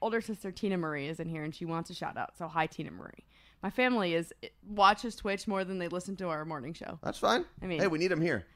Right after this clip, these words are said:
Speaker 1: it's
Speaker 2: They count here. They didn't count for our morning show.
Speaker 1: This is, <laughs> this is true.
Speaker 2: You ready to do it, Carla Marie?
Speaker 1: Uh, Fueled by Dana says she misses the days when we used to play music in My Day Friday.
Speaker 2: Yeah.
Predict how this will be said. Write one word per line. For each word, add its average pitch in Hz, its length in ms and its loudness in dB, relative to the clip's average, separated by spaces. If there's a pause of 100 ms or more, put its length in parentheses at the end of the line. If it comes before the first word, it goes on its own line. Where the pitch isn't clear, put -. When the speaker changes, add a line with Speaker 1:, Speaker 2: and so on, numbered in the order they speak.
(120)
Speaker 1:
it's 180 160 -8
Speaker 2:
They 170 140 8
count 196 320 4
here. 160 160 4
They 123 100 2
didn't 135 200 0
count 139 200 2
for 113 80 2
our 107 60 2
morning 110 260 2
show. - 200 -10 (140)
Speaker 1:
This 196 200 -4
is, 180 200 -4 (180)
<laughs> - 200 -10
this 277 200 4
is 247 160 -2
true. - 240 6
Speaker 2:
You 262 120 4
ready 143 220 4
to 139 60 -2
do 165 120 6
it, 190 100 0
Carla 214 220 4
Marie? 233 100 10
Speaker 1:
Uh, 233 140 12
Fueled 294 260 2
by 247 120 12
Dana 247 300 8
says 226 200 4
she 226 120 2
misses 220 380 4
the 208 100 4
days 208 240 6
when 214 80 0
we 190 80 -2
used 202 140 -4
to 196 60 -8
play 185 180 -4
music 214 300 -4
in 175 80 -4
My 143 120 0
Day 139 120 -2
Friday. - 460 -8
Speaker 2:
Yeah. 143 460 2